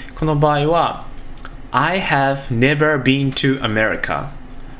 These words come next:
「I have never been to America」というふうに、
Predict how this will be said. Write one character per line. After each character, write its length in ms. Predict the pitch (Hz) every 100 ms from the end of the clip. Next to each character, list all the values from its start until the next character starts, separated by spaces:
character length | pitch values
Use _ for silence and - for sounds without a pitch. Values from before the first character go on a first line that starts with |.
| - - -
「I 240 | 110 107 104
have 600 | - 101 90 110 139 - - -
never 600 | 110 127 120 104 139 135
been 320 | 123 120 127
to 380 | 127 - 175 208
America」 680 | - 120 113 92 - - - - - - -
と 100 | 214
い 100 | 202
う 20 |
ふ 180 | 190 196
う 80 |
に、 260 | 196 247 -